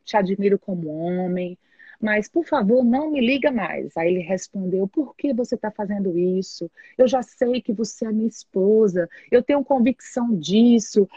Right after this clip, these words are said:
mas tudo bem, eu não vou mais te atrapalhar", tal, tal, tal. E ele tinha me convidado pra ir até o Catar. "Olha, vem aqui no Catar, traz alguém da igreja, traz a tua pastora,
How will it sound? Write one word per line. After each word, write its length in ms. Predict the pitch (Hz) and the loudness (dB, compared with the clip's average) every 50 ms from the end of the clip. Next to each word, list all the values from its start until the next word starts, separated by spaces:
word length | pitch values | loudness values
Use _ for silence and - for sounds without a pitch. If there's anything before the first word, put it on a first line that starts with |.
| - - - - - - - | -18 -18 -16 -16 -16 -6 -4
mas 220 | 320 330 320 - | -4 -4 -4 -2
tudo 240 | - 339 277 285 247 | 0 0 2 2 0
bem, 420 | 190 170 185 208 220 226 226 226 | 0 0 0 0 0 0 -2 0
eu 60 | 220 226 | 0 0
não 180 | 262 294 277 | 0 2 4
vou 120 | 247 269 247 | 4 4 4
mais 180 | 240 254 247 | 4 0 -2
te 80 | - - | -2 -2
atrapalhar", 680 | 302 262 240 214 - 240 220 220 233 226 - 247 247 - | -2 -2 -2 -2 0 2 2 2 4 4 4 4 4 2
tal, 160 | - 240 247 | -2 -6 -4
tal, 180 | 240 262 277 285 | -4 -4 -6 -4
tal. 320 | - 233 185 156 151 - - - | -2 -2 -2 -2 -2 -4 -6 -6
E 100 | 220 269 | -4 -4
ele 180 | 330 403 415 | -2 -4 -4
tinha 280 | - - - 262 247 226 | -6 -6 -8 -8 -6 -6
me 100 | 226 202 | -8 -6
convidado 560 | - 208 190 165 170 156 170 185 196 190 - | -8 -8 -6 -4 -4 -2 0 0 0 -2 -2
pra 160 | _ - 185 185 | _ -2 -2 0
ir 100 | 196 202 | 0 0
até 220 | 208 - 202 185 | -2 -2 -2 -2
o 60 | 185 | -2
Catar. 540 | 185 - 226 - _ 226 202 180 175 180 - _ _ _ _ _ _ _ _ _ _ _ - _ | -2 -4 -6 -6 _ -2 -2 0 -2 -6 -10 _ _ _ _ _ _ _ _ _ _ _ -8 _
"Olha, 260 | 240 262 262 247 233 | 2 2 2 2 -2
vem 160 | 208 262 339 415 | -4 -6 -6 -8
aqui 200 | - - - 320 | -10 -8 -8 -6
no 100 | 277 277 269 | -6 -6 -8
Catar, 600 | - 262 254 - _ 208 196 190 196 208 208 196 | -8 -10 -10 -10 _ -10 -8 -8 -8 -8 -10 -8
traz 240 | - 208 214 226 220 | -4 -2 -2 0 0
alguém 320 | 254 - 226 214 226 233 226 | -2 -2 -2 -4 -4 -6 -6
da 120 | 214 226 | -4 -4
igreja, 680 | 233 202 180 185 170 170 180 185 196 196 196 180 180 180 | -2 -2 0 0 2 4 4 4 4 2 2 0 -2 -6
traz 220 | - 185 196 202 214 | -6 -6 -6 -6 -6
a 40 | 202 | -6
tua 160 | - 226 208 | -6 -6 -6
pastora, 920 | - - 196 196 - - - _ 156 156 165 185 185 180 170 160 147 143 | -6 -6 -8 -8 -10 -14 -10 _ -4 0 2 2 2 2 0 -2 -4 -6